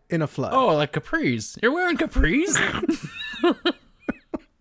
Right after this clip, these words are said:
Speaker 2: You brought out the good pants?
Speaker 1: I brought out the good
Speaker 2: Wow.
Speaker 1: pants.
Speaker 2: <laughs> Are they khakis? Khaki capris?
Speaker 1: Khaki capris with all the pockets.
Speaker 2: Wow. Man, th-,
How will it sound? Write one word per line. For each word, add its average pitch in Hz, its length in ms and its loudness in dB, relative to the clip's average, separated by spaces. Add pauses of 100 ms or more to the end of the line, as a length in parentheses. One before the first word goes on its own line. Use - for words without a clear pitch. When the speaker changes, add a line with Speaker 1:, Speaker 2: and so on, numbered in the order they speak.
(960)
Speaker 2:
You 349 80 2
brought 247 260 2
out 233 160 -2
the 147 80 -2
good 185 240 2
pants? 359 460 0
Speaker 1:
I 233 60 -6
brought 202 260 2
out 262 140 8
the 143 100 0
good 151 260 8
Speaker 2:
Wow. 135 480 4
Speaker 1:
pants. 131 460 0 (540)
Speaker 2:
<laughs> - 480 -20
Are - 120 -4
they 123 120 -2
khakis? - 480 -8 (320)
Khaki 156 280 -2
capris? 180 440 -10 (320)
Speaker 1:
Khaki 165 440 -6
capris 180 480 2
with 139 160 -2
all 147 240 2
the 165 100 0
pockets. - 720 -2 (600)
Speaker 2:
Wow. 67 480 -14 (360)
Man, 113 420 -4
th-, - 120 -6